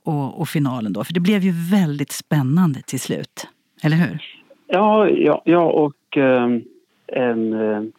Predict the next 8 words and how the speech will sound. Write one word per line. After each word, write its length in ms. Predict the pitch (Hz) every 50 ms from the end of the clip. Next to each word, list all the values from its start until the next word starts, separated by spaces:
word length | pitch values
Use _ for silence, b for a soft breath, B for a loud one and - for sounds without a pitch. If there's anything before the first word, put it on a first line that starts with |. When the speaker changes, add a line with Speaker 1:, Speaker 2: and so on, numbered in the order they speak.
| _ -
Speaker 2:
mycket 320 | 170 131 117 - - 147
duktig 340 | 147 139 - - - 131 120
spelare, 520 | - - - - - - 139 131 123 120
Tage 280 | - - 123 113 110 120
Johansson, 560 | 117 120 117 113 123 135 147 - - 156 151
som 240 | 147 - 151 135 131
är 140 | 131 123 - -
regerande 720 | 135 135 139 127 123 120 123 120 120 113 120 120 120